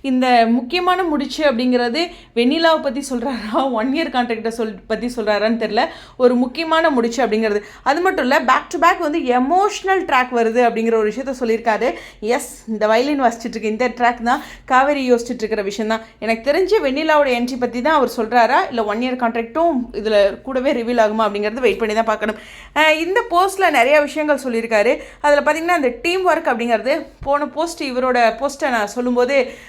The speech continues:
அஹ், டைரக்டர், ரைட்டர் இவங்கள மட்டும் சொல்றாரு. அஹ், ஹீரோ, ஹீரோயின்ஸு, எடிட்டிங் டீமு, அதுக்கப்புறம் கண்டிப்பா வந்து, அஹ், டப்பிங் ஆர்டிஸ்ட் எல்லாத்தையுமே நான் குறிப்பிட்டிருந்தேன். அந்த ஒரு விஷயத்தை தான் டோட்டலா அவர் மென்ஷன் பண்றாரு. So, அவர் போட்ட போஸ்ட்டை உங்களுக்காக ஒருக்கா வாசிச்சு காட்டவா?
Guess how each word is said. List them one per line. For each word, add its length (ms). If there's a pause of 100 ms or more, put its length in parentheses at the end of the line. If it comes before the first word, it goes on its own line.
(100)
அஹ், 340
டைரக்டர், 560
ரைட்டர் 380
இவங்கள 320
மட்டும் 300
சொல்றாரு. 380 (300)
அஹ், 240
ஹீரோ, 280
ஹீரோயின்ஸு, 560 (140)
எடிட்டிங் 540
டீமு, 500
அதுக்கப்புறம் 440
கண்டிப்பா 300
வந்து, 220 (340)
அஹ், 200
டப்பிங் 320
ஆர்டிஸ்ட் 360
எல்லாத்தையுமே 380
நான் 120
குறிப்பிட்டிருந்தேன். 540 (200)
அந்த 280
ஒரு 140
விஷயத்தை 300
தான் 420 (260)
டோட்டலா 320
அவர் 180
மென்ஷன் 300
பண்றாரு. 380 (200)
So, 140
அவர் 220
போட்ட 340
போஸ்ட்டை 440
உங்களுக்காக 440
ஒருக்கா 260
வாசிச்சு 400
காட்டவா? 340